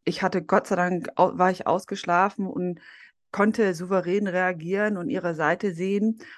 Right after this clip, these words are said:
Und dadurch können wir auch jetzt, sag ich mal, sind wir hier gemeinsam drin und, äh, es wird uns auch noch in anderen Formen und Weisen, wenn wir auch immer mal wieder zusammenkommen und auch hier im Podcast in Zukunft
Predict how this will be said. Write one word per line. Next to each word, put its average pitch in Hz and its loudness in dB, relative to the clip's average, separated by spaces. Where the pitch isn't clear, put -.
Und 170 -6
dadurch 190 4
können 220 6
wir - 6
auch 190 0
jetzt, 208 4
sag 196 6
ich 202 0
mal, 190 0
sind 220 0
wir 208 2
hier 196 2
gemeinsam 214 2
drin 220 2
und, 185 -4
äh, - 0
es - -10
wird 196 -2
uns 202 -2
auch 190 0
noch 190 -2
in 127 0
anderen 202 -2
Formen 190 2
und 170 -4
Weisen, 190 2
wenn 208 2
wir 196 6
auch 175 -2
immer 220 6
mal 190 2
wieder 180 0
zusammenkommen 208 2
und - -6
auch - -4
hier 202 -2
im 160 -4
Podcast 196 -2
in 180 -8
Zukunft 196 -2